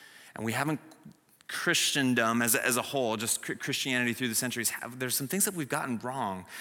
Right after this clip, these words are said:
And here's just a couple things that I've seen as a, as a Christian, as a, as a pastor, that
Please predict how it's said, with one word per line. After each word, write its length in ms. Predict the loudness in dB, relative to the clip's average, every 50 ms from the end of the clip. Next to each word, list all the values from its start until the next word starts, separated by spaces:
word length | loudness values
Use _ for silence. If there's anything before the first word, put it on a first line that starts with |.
| -10 -4 0
And 220 | 2 4 4 2 0 -4
here's 320 | 0 4 6 6 6 6
just 260 | 6 4 2 2 -2 -6 -10 -16 -20 -20 -20 -20 -16 -10 -2
a 60 | 0
couple 180 | 0 2 2
things 220 | 2 2 4 4 6
that 100 | 6 6
I've 180 | 6 6 6
seen 360 | 6 6 4 4 2 0 -2 -2
as 200 | 0 0 2 2
a, 160 | 2 0 0
as 120 | 0 -2
a 120 | -2 -2 -4 -8 -14 -20 -8 -2
Christian, 440 | 0 0 2 2 2 2 0 0 0
as 160 | -2 -2 -2
a, 160 | -2 -4 -4 -6
as 100 | -6 -6
a 60 | -4
pastor, 600 | -2 2 2 4 4 2 2 2 2 2 2 0 -2 -6 -12 -14 -16 -6 -2
that 300 | 0 2 2 2 0